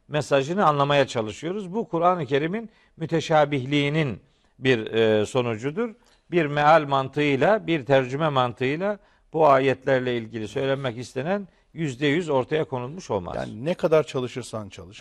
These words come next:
Speaker 2: kaç kişi zihni birleştirirse birleştirsin, ben Kur'an'ı şöyle algılıyorum. Vardığımız, anladığımız sonuca ancak "Bu Kur'an'dandır." diyebiliriz.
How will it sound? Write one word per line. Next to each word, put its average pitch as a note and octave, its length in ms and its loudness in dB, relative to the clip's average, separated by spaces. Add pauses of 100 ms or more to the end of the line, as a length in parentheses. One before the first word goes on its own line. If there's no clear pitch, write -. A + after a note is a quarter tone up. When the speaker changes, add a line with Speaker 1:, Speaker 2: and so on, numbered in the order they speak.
Speaker 2:
kaç D#3 180 -8
kişi B2+ 300 -8 (220)
zihni A#2+ 460 0
birleştirirse A2 680 -4
birleştirsin, G2 600 -8
ben C#3 120 2
Kur'an'ı C3+ 420 -2
şöyle A#2+ 240 -2
algılıyorum. F2+ 500 -8 (540)
Vardığımız, D3 720 4
anladığımız C3+ 580 4
sonuca D#3+ 580 0 (120)
ancak E3 420 0
"Bu D3 80 0
Kur'an'dandır." B2 1000 0
diyebiliriz. A2+ 760 -2